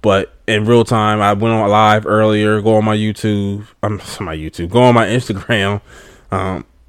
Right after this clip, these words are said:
I had to talk about, uh, Russell Wilson, man. This breaking story with <laughs> Russell Wilson is fucking crazy. This motherfucker just got traded to the Broncos. Now, if you've been keeping up with it a little bit with this whole trade scenario with the Broncos and everything, you know, them wanting a quarterback,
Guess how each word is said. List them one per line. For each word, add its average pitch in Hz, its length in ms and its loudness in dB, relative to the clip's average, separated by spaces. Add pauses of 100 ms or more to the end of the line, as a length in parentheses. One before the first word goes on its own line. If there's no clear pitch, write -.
(160)
I 117 60 -2
had 123 140 4
to 110 80 -2
talk 107 300 0
about, 98 360 0
uh, 92 300 0
Russell 127 300 2
Wilson, 120 400 2
man. 95 440 -4
This 107 140 -8
breaking 120 360 -2
story 117 320 2
with 104 180 0
<laughs> - 20 -8
Russell 110 380 0
Wilson 107 360 2
is 104 140 -8
fucking 104 340 -2
crazy. 104 600 -2 (500)
This 127 180 0
motherfucker 127 480 2
just 107 140 -6
got 101 240 0
traded 110 320 0
to - 60 -10
the 101 80 -2
Broncos. 92 720 -4 (640)
Now, 110 340 2
if 104 80 -2
you've 127 160 2
been 123 220 4
keeping 135 420 0
up 123 120 2
with 123 220 0
it 120 80 4
a 120 40 4
little 123 280 4
bit 117 240 2
with 113 440 -2
this 110 160 -6
whole 120 220 4
trade 120 300 2
scenario 113 480 0
with 107 140 2
the 110 60 -2
Broncos 110 560 0
and 110 80 -2
everything, 107 560 -2
you 101 100 -2
know, 98 180 -2
them 107 280 0
wanting 104 220 -2
a 98 60 -4
quarterback, 104 720 2